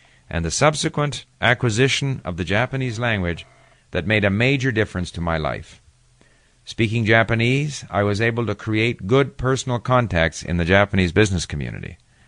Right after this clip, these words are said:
For this reason, I was later hired by two of the major Canadian lumber exporting companies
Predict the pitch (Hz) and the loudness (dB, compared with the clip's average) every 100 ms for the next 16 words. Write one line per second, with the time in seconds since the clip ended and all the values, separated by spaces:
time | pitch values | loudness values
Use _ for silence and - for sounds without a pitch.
0 | _ _ _ _ _ _ _ _ - 80 | _ _ _ _ _ _ _ _ -2 2
1 | 92 95 - 127 131 92 87 85 _ _ | 4 2 4 4 4 2 0 -4 _ _
2 | _ - 87 87 98 110 117 104 123 98 | _ 2 4 4 4 6 4 4 4 4
3 | 90 90 _ _ - 95 - 131 135 101 | 4 0 _ _ 2 2 4 4 4 4
4 | 98 113 139 120 135 123 120 117 113 113 | 4 4 4 2 0 0 2 2 2 2
5 | 104 113 110 - 107 - 107 101 95 107 | 2 2 2 2 -2 0 0 2 0 0
6 | 104 73 57 - | -2 -2 -10 -12